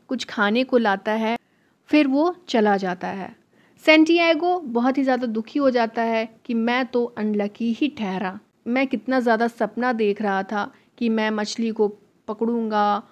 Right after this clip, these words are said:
और इसे बेचूंगा, पैसा कमाऊंगा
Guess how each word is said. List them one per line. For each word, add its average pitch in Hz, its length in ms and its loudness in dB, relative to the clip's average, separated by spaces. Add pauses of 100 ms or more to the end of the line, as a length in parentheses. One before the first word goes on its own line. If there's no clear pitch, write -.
(160)
और 202 180 0
इसे 214 180 0
बेचूंगा, 208 640 -2
पैसा 208 420 -2
कमाऊंगा 208 880 -4